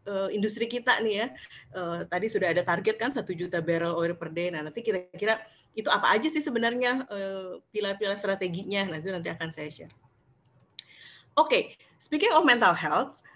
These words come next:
jadi sebenarnya mental health itu bicara tentang, eh, well-being gitu ya. Eh,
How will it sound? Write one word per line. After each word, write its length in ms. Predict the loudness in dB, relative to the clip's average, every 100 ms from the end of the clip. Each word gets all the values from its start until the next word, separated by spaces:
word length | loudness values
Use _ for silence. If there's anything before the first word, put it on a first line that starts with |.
| -20 _
jadi 160 | 2 4
sebenarnya 720 | 4 6 6 6 4 2 -2 -2
mental 240 | 0 2
health 160 | 2 4
itu 160 | 6 6 4 -10 _ _
bicara 560 | -6 -4 0 0 2 2
tentang, 560 | 2 2 2 2 0
eh, 340 | -2 0 0 0
well-being 800 | 6 8 8 8 6 4 0 -4
gitu 240 | -8 -6 -6
ya. 40 | -8 _ _ -20 -2
Eh, 440 | 2 4 6 4